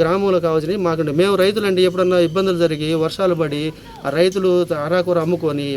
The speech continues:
పది వేలకి, ఐదు వేలకి, ఇరవై వేల వేలు కూడా అమ్ముకున్నారు ఆ రైతులు, ర-, గిట్టుబడి ధర లేకుండా. అట్లాంటప్పుడు ఎండబెట్టుకొని లోపల పెట్టుకుంటే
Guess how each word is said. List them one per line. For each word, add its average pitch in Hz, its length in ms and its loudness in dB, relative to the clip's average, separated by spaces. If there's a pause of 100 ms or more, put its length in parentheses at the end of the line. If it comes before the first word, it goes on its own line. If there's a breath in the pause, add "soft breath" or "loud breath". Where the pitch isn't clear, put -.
పది 175 220 0
వేలకి, 190 260 0 (240)
ఐదు 185 160 2
వేలకి, 180 260 -2
ఇరవై 185 160 2
వేల 190 120 2
వేలు 185 160 -2
కూడా 180 140 2
అమ్ముకున్నారు 160 540 -2 (460 loud breath)
ఆ 143 140 0
రైతులు, 165 280 0 (520)
ర-, 151 260 0
గిట్టుబడి 175 340 2
ధర 139 160 -4
లేకుండా. 127 220 -4
అట్లాంటప్పుడు 190 440 -2 (120)
ఎండబెట్టుకొని 185 500 0
లోపల 190 180 0 (100)
పెట్టుకుంటే 147 440 -4